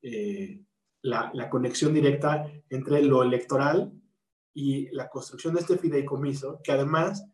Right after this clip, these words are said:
no, nunca se, nunca se probó que había un traslado de recursos de Morena al fideicomiso. Entiendo que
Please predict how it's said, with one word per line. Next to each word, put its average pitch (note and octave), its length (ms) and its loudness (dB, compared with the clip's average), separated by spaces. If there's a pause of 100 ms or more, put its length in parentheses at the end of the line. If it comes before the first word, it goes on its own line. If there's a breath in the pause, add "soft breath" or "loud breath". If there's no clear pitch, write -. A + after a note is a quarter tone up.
(340)
no, F3 520 2 (600)
nunca F3 340 0
se, C#3+ 180 -10 (160)
nunca E3 280 -6
se C#3+ 120 -10
probó C#3 260 -4
que C#3 100 -8
había C#3 140 0
un C#3 100 -4
traslado C3 380 -4
de B2+ 60 -6
recursos B2 380 -16
de A#2+ 80 -20
Morena - 320 -20
al - 80 -20
fideicomiso. - 540 -20
Entiendo - 300 -20
que - 180 -20